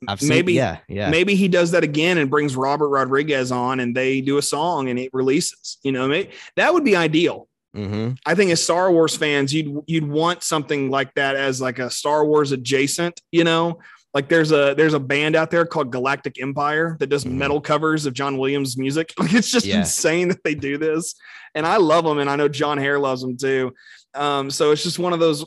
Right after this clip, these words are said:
Speaker 2: kind of funny things that's out there. I would appreciate that, but not just that they were playing music together. I loved that song, the, the Sarlacc Blues. That's hilarious. It's
Speaker 1: Yeah,
Speaker 2: perfect. And
Speaker 1: it
Speaker 2: I
Speaker 1: was
Speaker 2: think you're
Speaker 1: great.
Speaker 2: right. It needs to be in a cantina something, somewhere.
Speaker 1: Mm-hmm.
Speaker 2: But I loved the first,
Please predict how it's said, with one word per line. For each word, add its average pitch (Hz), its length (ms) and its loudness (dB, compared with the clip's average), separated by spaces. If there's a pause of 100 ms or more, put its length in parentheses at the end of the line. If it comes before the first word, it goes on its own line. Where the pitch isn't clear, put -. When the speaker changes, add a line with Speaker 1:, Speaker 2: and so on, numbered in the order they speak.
Speaker 2:
kind 156 160 -2
of 135 80 -8
funny 147 460 -2
things 147 260 0
that's 139 160 -8 (100)
out 151 200 -4
there. 143 120 -2
I 156 120 0
would 165 100 2
appreciate 147 720 -2
that, 147 340 -4
but 156 140 2 (440)
not 208 300 -2
just 226 220 -2
that 185 120 -6
they 175 120 0
were 151 80 0
playing 175 280 -2
music 185 300 -2
together. 139 640 -2
I 196 80 2
loved 190 280 2
that 135 180 -2
song, 123 600 -6
the, 143 220 0
the 139 140 -2
Sarlacc 160 580 0
Blues. 160 420 0
That's 220 200 -4
hilarious. 190 640 -2
It's 147 220 -6
Speaker 1:
Yeah, - 40 -4
Speaker 2:
perfect. 175 460 -2
And 156 140 -4
Speaker 1:
it - 20 0
Speaker 2:
I - 40 0
Speaker 1:
was 120 60 -4
Speaker 2:
think 208 120 -2
you're 175 160 -4
Speaker 1:
great. - 40 0
Speaker 2:
right. 170 220 -2
It 156 100 -2
needs 208 220 -2
to 202 80 -2
be 175 180 -2
in 156 60 -2
a 147 60 -6
cantina 151 520 -6
something, 170 640 -6
somewhere. 185 840 -2
Speaker 1:
Mm-hmm. 85 380 -10
Speaker 2:
But 165 140 0
I 220 100 -2
loved 254 360 0
the 170 80 -4
first, - 540 -8